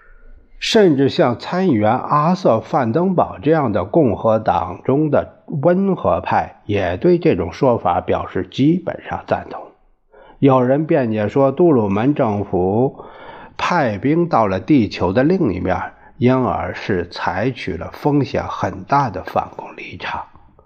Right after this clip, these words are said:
共和党人对此也不能接受。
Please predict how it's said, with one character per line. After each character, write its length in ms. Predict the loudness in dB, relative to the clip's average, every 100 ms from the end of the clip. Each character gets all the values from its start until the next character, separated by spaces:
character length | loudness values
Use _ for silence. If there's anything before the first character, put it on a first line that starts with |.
| _ _ -20 -20 -20 _ _
共 200 | 4 4
和 180 | 4 2
党 340 | 2 2 0 -2
人 280 | -2 0
对 280 | 2 2 2
此 600 | -2 -4 -2 0 -2 -6 _ _ _ -20 _ _ _ _ _ _ _ _ _ _
也 280 | 2 4 2
不 280 | 2 4 4
能 240 | 2 -6
接 260 | -6 -4 -4
受。 220 | -4 -6